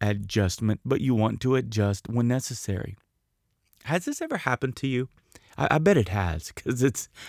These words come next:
I think it's more common than, than maybe we want to admit. I'm a part of a, you know, there's a number of organizations that subscribe to, like, weekly emails. And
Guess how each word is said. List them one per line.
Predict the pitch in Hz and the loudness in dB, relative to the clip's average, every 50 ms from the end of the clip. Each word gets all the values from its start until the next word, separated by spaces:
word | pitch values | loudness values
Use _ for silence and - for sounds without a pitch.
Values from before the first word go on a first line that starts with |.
| - - - | -20 2 6
I | 175 | 6
think | 170 175 180 | 6 8 6
it's | 170 - - | 2 0 4
more | 143 127 113 | 4 4 4
common | - - - 107 104 98 120 110 104 | 4 0 0 2 2 4 4 2 2
than, | 113 101 92 - - - - - - - - - | 2 0 -2 -6 -14 -20 -18 -16 -16 -18 -8 -2
than | - 120 110 | 0 4 6
maybe | 117 113 107 107 104 | 6 6 6 6 4
we | 98 107 | 4 4
want | 107 98 104 107 101 95 | 2 4 4 2 2 2
to | - 104 92 | 2 2 2
admit. | 90 82 90 95 98 87 - - _ _ _ _ _ _ _ _ _ _ _ _ _ _ _ _ _ _ _ _ _ _ _ _ _ _ _ _ - _ _ _ - | 2 2 2 2 2 2 0 -4 _ _ _ _ _ _ _ _ _ _ _ _ _ _ _ _ _ _ _ _ _ _ _ _ _ _ _ _ -20 _ _ _ 2
I'm | 123 120 | 4 4
a | 123 104 | 4 4
part | - 120 127 120 117 | 6 8 10 10 10
of | 104 90 | 8 6
a, | 92 87 90 - - _ _ _ _ | 4 2 2 -2 -8 _ _ _ _
you | 104 113 113 | 2 4 4
know, | 113 | 4
there's | 104 101 101 | 4 4 4
a | 104 | 4
number | 107 113 120 120 113 | 4 4 6 6 6
of | 101 | 6
organizations | 101 98 101 95 98 92 92 95 92 - 95 92 | 6 4 4 4 2 4 4 4 2 2 0 -2
that | 92 90 - | -2 -2 -2
subscribe | - 87 - - - 92 95 95 - | -4 -6 -4 -2 -2 -2 -2 -2 -2
to, | 92 85 | -2 -2
like, | 90 90 - - | -2 -4 -4 -2
weekly | 98 104 92 - 98 - - | -2 -2 0 0 -2 -2 0
emails. | 98 95 98 92 - - - - - - _ _ _ _ _ _ _ _ _ _ _ _ _ _ _ | -2 -2 -2 -2 -4 -6 -8 -12 -14 -18 _ _ _ _ _ _ _ _ _ _ _ _ _ _ _
And | - 107 98 92 92 85 78 | 2 4 4 4 4 2 -2